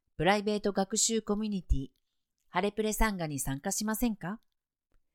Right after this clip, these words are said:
リンクはトップページの説明の中にあります。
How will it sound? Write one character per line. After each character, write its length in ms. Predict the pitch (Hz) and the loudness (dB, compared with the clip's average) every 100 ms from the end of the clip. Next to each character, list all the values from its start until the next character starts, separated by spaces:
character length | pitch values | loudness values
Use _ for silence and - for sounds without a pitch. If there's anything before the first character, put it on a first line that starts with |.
| _ _ _ _ _ | _ _ _ _ _
リ 140 | 240 233 | -2 -2
ン 60 | |
ク 140 | 233 233 | -2 -4
は 240 | 226 226 _ _ _ - | -4 -6 _ _ _ 0
ト 140 | 202 | 0
ッ 20 | |
プ 180 | - 294 | 2 -2
ペ 180 | 302 302 | 0 0
ー 20 | |
ジ 140 | 233 | 0
の 120 | 196 165 | -2 0
説 280 | 160 - | 0 0
明 160 | 240 262 | -2 -2
の 100 | 254 | -2
中 220 | 262 254 | -2 -2
に 120 | 190 | -4
あ 40 | 151 | -6
り 100 | 139 | -8
ま 160 | 139 | -8
す。 160 | 139 - | -10 -14